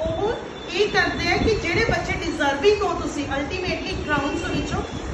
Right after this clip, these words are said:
ਉਹਨਾਂ ਤੋਂ, ਉਹਨਾਂ ਨੂੰ ਸਕਾਲਰਸ਼ਿਪ ਦੇਣ ਦਾ ਇੱਕ ਫਨ ਹੈ ਕਿ ਇੱਕ ਤਰ੍ਹਾਂ ਦਾ ਪੈਸਾ ਦੇ ਵਿੱਚੋਂ ਤੁਹਾਨੂੰ ਸਕਾਲਰਸ਼ਿਪ ਦਿੰਦੇ ਆ। ਉਹਦਾ ਪੈਮਾਨਾ ਕੀ ਰੱਖਦੇ, ਜੇ ਆਪਾਂ ਨੂੰ ਕੋਈ ਸਾਰੇ ਹੀ ਕਹਿ ਦੇਣ ਕਿ ਸਾਨੂੰ ਉੱਥੇ ਪੈਸੇ ਵੰਡੇ ਜਾ ਰਹੇ ਆ,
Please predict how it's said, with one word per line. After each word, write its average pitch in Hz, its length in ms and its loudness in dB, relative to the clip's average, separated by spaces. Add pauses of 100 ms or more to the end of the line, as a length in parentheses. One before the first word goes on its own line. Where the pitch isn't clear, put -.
ਉਹਨਾਂ 370 200 4
ਤੋਂ, 403 140 2
ਉਹਨਾਂ 392 260 0
ਨੂੰ 415 160 6
ਸਕਾਲਰਸ਼ਿਪ 320 600 0
ਦੇਣ 302 220 2
ਦਾ 339 80 4
ਇੱਕ 339 180 2
ਫਨ 277 320 4
ਹੈ - 260 0 (800)
ਕਿ 381 60 4
ਇੱਕ 392 220 2
ਤਰ੍ਹਾਂ 339 340 4
ਦਾ 403 60 2
ਪੈਸਾ 302 420 4
ਦੇ 349 180 2
ਵਿੱਚੋਂ - 280 4
ਤੁਹਾਨੂੰ 359 200 0
ਸਕਾਲਰਸ਼ਿਪ 254 520 -4
ਦਿੰਦੇ 269 320 -2
ਆ। 381 180 -2 (220)
ਉਹਦਾ 381 220 -2
ਪੈਮਾਨਾ 330 540 0
ਕੀ 403 200 2
ਰੱਖਦੇ, 339 340 0
ਜੇ 339 140 2
ਆਪਾਂ 330 280 4
ਨੂੰ 381 100 -2
ਕੋਈ 392 180 0
ਸਾਰੇ 277 360 2
ਹੀ - 40 4
ਕਹਿ 339 160 2
ਦੇਣ - 160 -2
ਕਿ - 120 -4
ਸਾਨੂੰ 311 280 0
ਉੱਥੇ - 180 -2
ਪੈਸੇ 302 400 -2
ਵੰਡੇ 320 220 2
ਜਾ 269 260 2
ਰਹੇ 285 120 4
ਆ, - 140 0